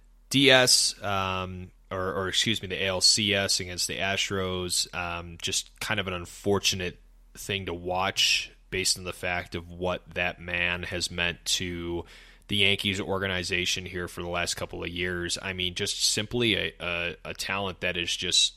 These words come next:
you really just don't find, right? And a six seven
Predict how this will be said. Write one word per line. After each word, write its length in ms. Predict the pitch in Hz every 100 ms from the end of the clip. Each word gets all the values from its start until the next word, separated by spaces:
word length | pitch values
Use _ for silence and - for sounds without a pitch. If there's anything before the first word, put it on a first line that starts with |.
| - - - -
you 300 | 90 92 98 92
really 240 | 110 135
just 220 | 113 107
don't 200 | 107 104
find, 360 | - 120 131 76 -
right? 260 | 85 104
And 240 | 104 92 90
a 180 | 87 87
six 260 | - 123
seven 500 | - 117 110 104 101